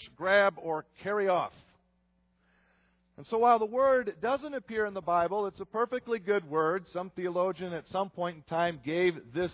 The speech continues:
event, specifically in verse seventeen, the title, The Rapture, the snatching or grabbing or carrying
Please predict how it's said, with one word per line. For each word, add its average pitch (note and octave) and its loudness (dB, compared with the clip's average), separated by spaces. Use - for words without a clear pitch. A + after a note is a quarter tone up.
event, E3+ 4
specifically F3 -2
in C#3 -10
verse F3 -4
seventeen, D#3+ -4
the F3+ -2
title, F#3+ 0
The G3+ 0
Rapture, G#3+ 2
the A#2+ -16
snatching F3+ -4
or E3+ -8
grabbing E3+ 2
or D3+ -8
carrying F3+ -2